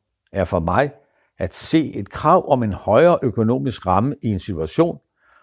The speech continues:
hvor samfundet aldrig har været rigere, og virksomhederne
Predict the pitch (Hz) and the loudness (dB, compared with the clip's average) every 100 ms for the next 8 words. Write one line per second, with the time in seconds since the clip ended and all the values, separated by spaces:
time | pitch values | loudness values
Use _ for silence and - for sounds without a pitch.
0 | _ - 85 123 131 139 147 127 98 117 | _ -8 -4 0 0 2 -2 -2 0 0
1 | 139 101 90 92 123 90 107 139 165 147 | 2 0 0 4 4 4 0 2 2 0
2 | - _ _ _ _ - 156 113 117 - | -6 _ _ _ _ 0 2 4 2 2
3 | 135 113 117 104 | 0 2 0 0